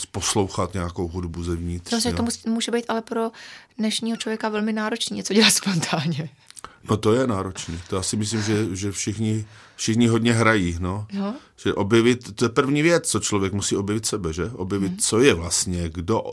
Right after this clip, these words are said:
Speaker 1: kdo je, co, co jsou jeho potřeby, no.
Speaker 2: Mhm.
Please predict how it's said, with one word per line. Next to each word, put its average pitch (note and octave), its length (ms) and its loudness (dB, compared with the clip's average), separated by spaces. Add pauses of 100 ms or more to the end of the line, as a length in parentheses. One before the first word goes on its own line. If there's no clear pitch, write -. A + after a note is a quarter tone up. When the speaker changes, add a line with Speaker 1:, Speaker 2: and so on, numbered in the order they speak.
Speaker 1:
kdo G2 300 4
je, E2 240 2
co, - 260 -4 (300)
co - 140 0
jsou C3 200 6
jeho G2 180 4
potřeby, E2 680 -4
no. F2+ 340 -6 (800)
Speaker 2:
Mhm. F#3 200 -4